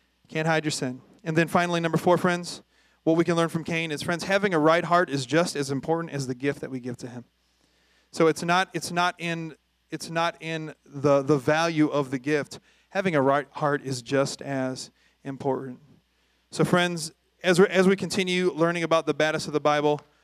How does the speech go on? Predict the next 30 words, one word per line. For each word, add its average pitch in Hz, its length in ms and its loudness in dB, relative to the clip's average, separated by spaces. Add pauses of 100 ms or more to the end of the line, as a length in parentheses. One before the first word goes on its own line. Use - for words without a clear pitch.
(100)
friends, 160 400 0
we 160 220 -2
need 165 180 -2
to 147 400 2 (240)
do 156 160 4
our 147 140 2
very 160 260 2
best 151 600 -2 (640)
to 175 120 4
not 160 220 4
follow 175 320 8
in 156 100 2
Cain's 170 380 0
example, 143 640 2 (760)
to 165 120 -4
give 175 200 4
our, 185 120 8 (240)
giving 202 340 4
into 185 320 2
our 151 220 4
sin 180 360 0
and 151 200 -8
fleshly 170 420 2
impulses 143 680 -2 (520)
and 147 120 -6
finding, 160 420 2 (120)
and, 143 340 -2
and 143 180 -4
finding 160 300 2
ourselves 143 600 2